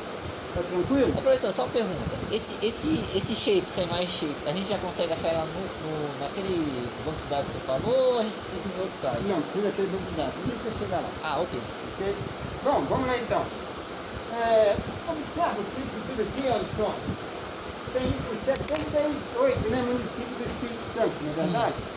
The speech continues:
Speaker 1: Então, o que é que acontece? Vamos começar a explorar alguns menus aqui de cima.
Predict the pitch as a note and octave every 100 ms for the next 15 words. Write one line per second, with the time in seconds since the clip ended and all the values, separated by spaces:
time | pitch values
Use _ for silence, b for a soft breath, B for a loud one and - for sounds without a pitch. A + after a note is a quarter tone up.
0 | - - - - - - - - - A3+
1 | A#3 B3 D4+ D4 - - - - B3 C#4+
2 | - C#4 C4+ B3 - A3+ - - - -
3 | - - - - - - - A3+ G4 E4+
4 | - D#4 C4 - B3 A3+ - G3 E3 A3
5 | G3 - - - - - - - B3+ A#3+
6 | G#3+ C4 C4+ - - - - - A3+ B3
7 | A#3 A3+ B3+ - A3+ B3 A#3+ - A#3+ G#3+